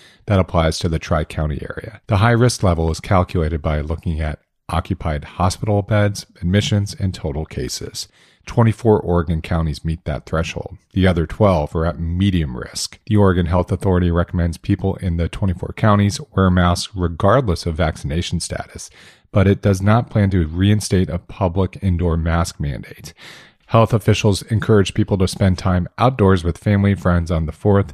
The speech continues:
and to stay up to date with their vaccination and booster shots. Here we go again.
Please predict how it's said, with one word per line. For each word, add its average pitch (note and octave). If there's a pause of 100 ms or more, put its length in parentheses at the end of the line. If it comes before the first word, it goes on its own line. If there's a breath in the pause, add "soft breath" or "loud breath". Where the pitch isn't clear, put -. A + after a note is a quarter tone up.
(100)
and G2+
to F2
stay F#2
up F#2+
to B2+
date F#2+
with F#2+
their E2
vaccination E2+
and E2
booster -
shots. - (2000)
Here B2+
we C3
go A2+
again. G2